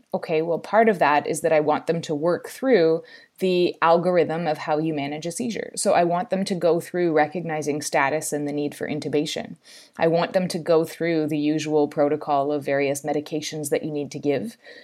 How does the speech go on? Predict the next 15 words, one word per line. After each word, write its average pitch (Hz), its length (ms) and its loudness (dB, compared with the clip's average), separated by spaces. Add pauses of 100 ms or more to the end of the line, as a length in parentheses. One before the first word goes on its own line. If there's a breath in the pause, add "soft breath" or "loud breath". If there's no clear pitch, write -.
(100)
and 175 140 -2
recognizing 156 640 2
that - 140 0
they're 147 100 0
not 139 220 -4
working. 220 500 -4 (560)
Okay, 196 260 4
and 180 100 4
then 180 80 -2
I 170 100 0
want 170 240 0
to 180 120 0
expose 190 680 2
them 147 500 -2 (100)
to 160 640 -2